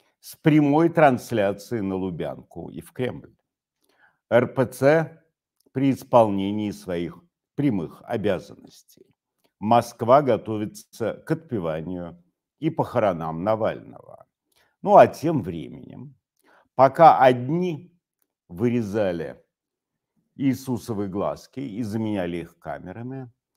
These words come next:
в гостином дворе Путин оглашал свое всенародное послание. И, как всегда, стало понятно, что его можно было не оглашать.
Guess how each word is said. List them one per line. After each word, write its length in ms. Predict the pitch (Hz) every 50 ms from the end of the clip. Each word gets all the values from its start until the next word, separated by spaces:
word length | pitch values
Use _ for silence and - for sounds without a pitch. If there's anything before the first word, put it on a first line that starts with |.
| _ _
в 180 | 90 98 104
гостином 680 | 101 139 143 135 139 - - - 196 190 185 170 143 123
дворе 380 | 104 104 98 107 110 127 160 175
Путин 760 | 170 170 - - 143 175 175 175 165 160 143 135 117 - _ _ _ _ _ _ _ _ _ _ _ _ _
оглашал 880 | 135 135 131 117 104 120 113 107 104 101 - - 151 160 180 185 175
свое 680 | - - - 120 110 98 101 107 117 127 139 135 - -
всенародное 1040 | - - - - - 143 127 113 95 90 92 113 127 131 120 110 110 107 107 104 98
послание. 760 | 98 - 107 110 - - - 82 - - _ _ _ _ _ _ _ _ _ _ _ _ _ _ _ _ _ _ _ _ _ _ _ _ _ _ _
И, 100 | 147 147
как 240 | - 156 - -
всегда, 680 | - - - 180 131 113 104 95 92 87 87 87 - _ _
стало 340 | _ - - - 151 175 180
понятно, 720 | - 165 156 139 120 110 95 82 78 - _ - 76 80
что 540 | - - - _ _ 107 107 104 - - _ _ _ _ _ _ _ _ _ _ _
его 240 | - 135 165 220 214
можно 500 | 190 160 151 151 160 160 151 165 165 151
было 260 | 120 110 110 107 104
не 160 | 104 107 107
оглашать. 580 | 104 95 82 87 78 62 57 - _ _ _